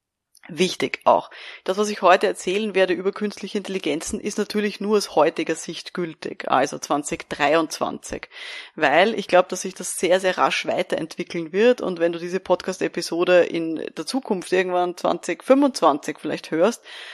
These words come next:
dann ist die Wahrscheinlichkeit sehr hoch, dass diese künstlichen Intelligenzen schon viel, viel schlauer sind und noch viel, viel mehr können. Also dass das wirklich nur die Basis ist. Und ich habe jetzt eben sechs Anwendungsfelder mitgebracht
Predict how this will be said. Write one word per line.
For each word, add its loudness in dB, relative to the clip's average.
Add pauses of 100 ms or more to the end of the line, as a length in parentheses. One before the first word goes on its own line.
(140)
dann 2
ist -4
die -2
Wahrscheinlichkeit 0
sehr 0
hoch, 2
dass -2
diese -8
künstlichen -8
Intelligenzen -4
schon -4
viel, -2
viel -4
schlauer 4
sind -4 (400)
und -10
noch 0
viel, -2
viel -4
mehr 0
können. -4
Also -6
dass -6
das 0
wirklich -6
nur -6
die -6
Basis -2
ist. -14 (720)
Und -2
ich 0
habe 2
jetzt 2
eben 2
sechs -2
Anwendungsfelder 0
mitgebracht 0